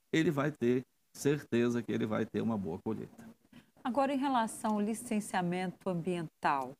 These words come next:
Speaker 2: que a gente tem, isso é um tema recorrente, que toda hora os produtores reclamam que demora, as autoridades da área ambiental falam, "Olha, é assim mesmo, tem que,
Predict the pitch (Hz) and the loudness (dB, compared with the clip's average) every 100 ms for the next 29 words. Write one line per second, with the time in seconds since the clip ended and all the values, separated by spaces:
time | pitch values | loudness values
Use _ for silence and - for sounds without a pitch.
0 | _ 156 165 175 - 180 156 - - 180 | _ -10 -10 -10 -6 -6 -6 -10 -8 -6
1 | - 175 - 196 185 175 - - _ _ | -6 -8 -6 -4 -2 -2 -8 -20 _ _
2 | _ 247 247 185 - 165 170 - - 175 | _ 0 0 -4 -2 -4 -4 -6 -8 -4
3 | 220 208 165 165 190 190 185 - _ - | -2 0 0 2 2 2 -2 -10 _ -4
4 | 196 - 214 185 240 226 202 180 - 202 | -2 0 -2 0 0 -2 -2 -4 -2 0
5 | 202 175 165 196 165 151 156 175 190 190 | 0 -4 -2 -2 -2 -4 -2 2 4 4
6 | 185 180 - _ 214 226 208 - - 190 | 2 -4 -14 _ 4 4 4 -4 -4 -2
7 | 196 214 196 175 170 160 156 - 170 180 | -2 -2 -2 -2 -4 -4 -8 -4 -2 -2
8 | 196 175 185 175 - 165 156 - 175 190 | -2 -4 -6 -8 -6 -4 -4 -4 -2 0
9 | 190 170 180 185 220 180 147 175 208 180 | 0 0 -2 -4 -2 -2 2 2 2 2
10 | 190 190 - 190 196 - | -2 -4 -4 -2 -2 -2